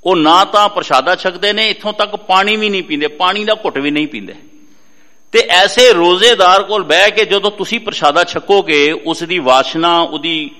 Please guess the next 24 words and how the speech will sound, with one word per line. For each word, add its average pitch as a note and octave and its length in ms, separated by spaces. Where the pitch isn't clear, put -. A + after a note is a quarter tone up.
ਫ੍ਰੈਗਰੈਂਸ D#3+ 520
ਜਿਹੜੀ E3+ 420
ਏ, G2+ 200
ਉਹ C#3 40
ਦੂਜੇ D#3+ 320
ਦੇ G3+ 100
ਨੱਕ F3+ 240
ਤੱਕ F#3+ 220
ਪਹੁੰਚੇਗੀ, F#3 460
ਤੇ D#3+ 80
ਨੈਚੁਰਲੀ G#3+ 680
ਉਸ, E3+ 160
ਉਸ E3 280
ਦਾ F#3 120
ਰੋਜ਼ਾ D3+ 360
ਹੈ, - 240
ਉਹਨੇ G#3+ 140
ਤੁਹਾਨੂੰ B3 260
ਕਹਿਣਾ C4+ 280
ਕੁਝ C#4 200
ਨਹੀਂ, A#3+ 140
ਤੁਸੀਂ G3+ 220
ਆਜ਼ਾਦ D#3 360
ਹੋ। C3+ 180